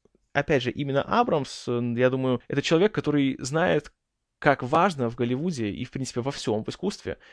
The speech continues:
сотрудничество. И он никогда ещё не был известен тем, что он такой, знаете, эгоманьяк. И он всегда идёт именно на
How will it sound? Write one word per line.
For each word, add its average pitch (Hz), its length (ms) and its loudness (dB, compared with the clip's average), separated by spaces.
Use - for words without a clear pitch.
сотрудничество. - 840 -4
И 120 580 -2
он 151 220 2
никогда 156 320 2
ещё 113 240 0
не 120 100 2
был 117 120 0
известен 127 260 -2
тем, 156 160 -2
что - 180 -2
он 123 320 0
такой, 120 220 0
знаете, 120 320 0
эгоманьяк. 120 800 2
И 127 80 -2
он 120 80 2
всегда 147 340 4
идёт 120 480 -4
именно 117 540 0
на 117 560 0